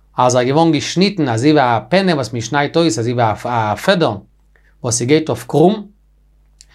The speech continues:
איז כשר. און למעשה שטייט אין די ראשונים, אז ער רצח טאג, אז ער נישט פוגע געווען אין דעם שביל הזרע. אבער כמרזי פסולו. ווי זיין, אז זי געווארן, אז זי ווי א צינור, אז זי געווארן, אז די דפנות פון דעם גיד איז גאנץ, און אין דער ווינקל געווארן, אז א,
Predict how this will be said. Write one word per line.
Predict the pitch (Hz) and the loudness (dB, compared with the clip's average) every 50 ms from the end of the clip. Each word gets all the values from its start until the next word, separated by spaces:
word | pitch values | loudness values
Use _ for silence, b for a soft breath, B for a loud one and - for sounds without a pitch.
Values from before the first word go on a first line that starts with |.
| b b - | b b -2
איז | 156 151 - | 0 0 2
כשר. | - 175 165 - - 127 101 - _ _ _ _ _ | 2 0 0 0 -2 -6 -10 -10 _ _ _ _ _
און | 117 127 | -6 -2
למעשה | 156 180 190 160 151 | -2 0 -2 -2 -6
שטייט | - 170 180 | -8 -8 -6
אין | 180 165 | -4 -4
די | 151 | -2
ראשונים, | 147 143 - 190 214 208 180 160 156 160 156 b b b b b - | -4 -4 -2 -2 0 0 2 0 0 -2 -4 b b b b b -6
אז | 123 123 - 143 | -4 -4 -2 0
ער | 147 | -2
רצח | 170 165 175 | 0 -2 -2
טאג, | 160 - 165 165 - | -2 -2 -2 -2 -2
אז | 160 151 165 | -4 -4 -4
ער | 147 | -8
נישט | 156 151 - | -10 -8 -8
פוגע | 143 139 143 175 190 180 | -6 -4 0 2 2 2
געווען | 175 165 160 151 156 156 156 151 156 B B B _ - | 4 2 2 2 2 2 0 0 -2 B B B _ 0
אין | 147 151 | 2 2
דעם | 151 147 | 2 2
שביל | - - 170 175 170 | 2 0 2 2 2
הזרע. | 160 135 139 131 113 104 - - _ _ _ _ B B B B B B 143 | 2 0 0 -2 -4 -4 -8 -14 _ _ _ _ B B B B B B 0
אבער | 143 147 143 | 2 2 0
כמרזי | 143 - 151 135 127 127 139 170 190 196 175 165 185 180 | 0 0 -2 -2 0 2 2 2 2 0 0 2 0 0
פסולו. | 185 - - 170 160 135 113 - - - _ _ b b b b b - | 0 0 0 0 0 0 0 -4 -8 -14 _ _ b b b b b 0
ווי | 131 170 175 | 2 2 2
זיין, | 139 165 180 180 170 | 2 2 0 0 0
אז | 147 - | -2 -4
זי | - 123 | -6 -4
געווארן, | 131 156 175 170 156 135 | -2 -2 0 0 0 -2
אז | 127 | 0
זי | 120 156 180 | 0 0 2
ווי | 165 147 143 135 123 | 2 2 2 2 0
א | |
צינור, | 120 120 - - 208 208 185 147 120 104 92 98 - _ _ _ _ _ _ - | -2 -4 -4 -2 0 0 0 0 0 -2 -6 -10 -14 _ _ _ _ _ _ -6
אז | 113 117 - - | -2 -2 0 0
זי | 127 117 | 0 -2
געווארן, | 120 120 147 180 180 175 170 156 147 131 120 117 | 0 0 2 2 2 0 0 -2 -4 -4 -6 -4
אז | 123 127 123 113 | -4 -2 -2 -2
די | 113 117 | -4 -6
דפנות | 120 - - - 175 196 190 185 165 156 | -8 -8 -2 0 0 2 2 2 0 -2
פון | - - 151 143 | -2 -2 -2 -2
דעם | 139 127 123 | -2 -2 -2
גיד | 143 175 165 | 0 0 2
איז | 147 139 120 | 2 0 0
גאנץ, | 110 123 131 165 196 185 185 - - - | 0 0 0 0 -2 -2 -4 -6 -8 -8
און | 117 139 | -6 -4
אין | 190 | -2
דער | 214 214 | 0 0
ווינקל | 190 185 185 175 175 165 | 2 2 2 2 0 0
געווארן, | 160 160 165 185 180 170 | 0 2 2 2 2 2
אז | 156 165 | 0 0
א, | 160 156 156 151 151 | 0 2 2 2 0